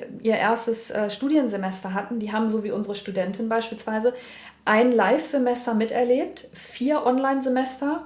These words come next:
und die ist jetzt mit dem Studium fertig, die ist scheinfrei, die muss nur noch ihre Prüfungen machen.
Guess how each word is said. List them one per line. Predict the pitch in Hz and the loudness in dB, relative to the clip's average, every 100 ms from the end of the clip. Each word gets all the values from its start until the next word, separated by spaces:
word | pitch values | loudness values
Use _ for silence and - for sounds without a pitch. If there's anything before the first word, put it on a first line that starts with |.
| - | -4
und | 220 | -2
die | |
ist | 226 254 | 2 2
jetzt | 254 | 2
mit | 247 | -2
dem | 233 | -4
Studium | - 262 269 262 | -6 -6 -2 -2
fertig, | 254 262 277 285 - | -2 -2 -2 -4 -8
die | 220 | -10
ist | 220 | -8
scheinfrei, | - 214 233 - 180 175 | -4 -2 -2 -6 -12 -8
die | |
muss | 196 196 | -8 -4
nur | 233 | -2
noch | 254 233 | 0 0
ihre | 226 | -2
Prüfungen | 226 - 226 190 180 | -2 -8 -6 -6 -4
machen. | 165 165 214 | -6 -6 -8